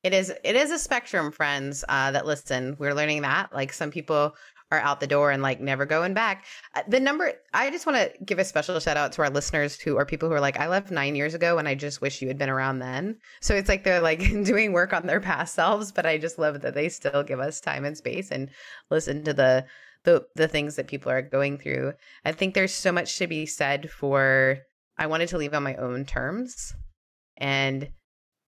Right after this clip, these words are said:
I also think there is also something to be said. The, the part that's been heartbreaking for me in some ways is to,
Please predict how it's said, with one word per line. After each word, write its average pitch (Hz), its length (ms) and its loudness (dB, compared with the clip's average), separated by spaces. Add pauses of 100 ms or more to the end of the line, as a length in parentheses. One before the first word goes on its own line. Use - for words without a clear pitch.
(480)
I 160 120 -2 (120)
also 233 300 2
think 165 220 -2
there 165 100 0
is 175 480 0
also 175 300 0
something 156 280 -6
to 147 60 -6
be 139 140 -6
said. 135 560 -2 (260)
The, 190 160 -2
the 175 100 -2
part 214 240 -2
that's 208 140 -10
been 156 260 -2
heartbreaking 156 540 0
for 143 120 -4
me 147 160 0
in 143 120 0
some 139 140 -4
ways 131 260 0
is 139 160 -4
to, 135 300 0